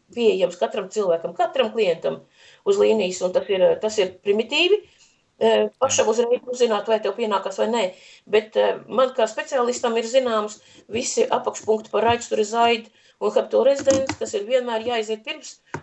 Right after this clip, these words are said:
Speaker 1: tu vispārībā iesniedz šo pa-, to pa-, šo pabalstu. Tātad, respektīvi, cik tev ilgi būtu bijis jāuzturās Anglijā, kas ir tava ģimene, vai tu drīkst iesniegt, tāpēc, ka tu esi,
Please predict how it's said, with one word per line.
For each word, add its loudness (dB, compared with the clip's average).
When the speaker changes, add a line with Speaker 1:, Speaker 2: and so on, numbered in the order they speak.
Speaker 1:
tu -4
vispārībā -2
iesniedz -2
šo -6
pa-, 2
to 0
pa-, -6
šo -4
pabalstu. -2
Tātad, 0
respektīvi, -4
cik -6
tev 2
ilgi 0
būtu -6
bijis -2
jāuzturās 0
Anglijā, 0
kas -10
ir -16
tava 0
ģimene, 0
vai -4
tu -20
drīkst -6
iesniegt, -6
tāpēc, -2
ka -16
tu 4
esi, -4